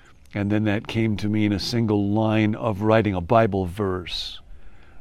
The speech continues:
or a verse of poetry. And part of what is embedded in that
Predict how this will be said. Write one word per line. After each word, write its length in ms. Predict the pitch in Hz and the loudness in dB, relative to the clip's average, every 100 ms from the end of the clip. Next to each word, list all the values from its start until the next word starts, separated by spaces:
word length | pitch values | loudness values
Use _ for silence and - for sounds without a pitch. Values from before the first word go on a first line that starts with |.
| - | -8
or 260 | 104 92 95 | -2 0 0
a 60 | |
verse 440 | 87 95 123 113 123 | -2 6 6 6 0
of 200 | 101 - | -6 -4
poetry. 760 | 113 98 98 - 98 95 90 - - - - - - - - - | -2 0 -2 -6 -8 -8 -10 -18 -20 -20 -20 -20 -20 -20 -16 -8
And 480 | 92 95 92 113 | -6 -4 -6 -6
part 240 | - 113 107 | 2 4 4
of 120 | 101 | 2
what 220 | 98 101 104 - - - - | 2 0 -4 -16 -20 -18 -4
is 180 | 107 101 | -2 0
embedded 800 | 101 95 120 123 123 95 104 - - | 0 2 6 8 6 4 0 -4 -6
in 240 | 107 101 | -4 -2
that 340 | 101 101 98 | 0 0 0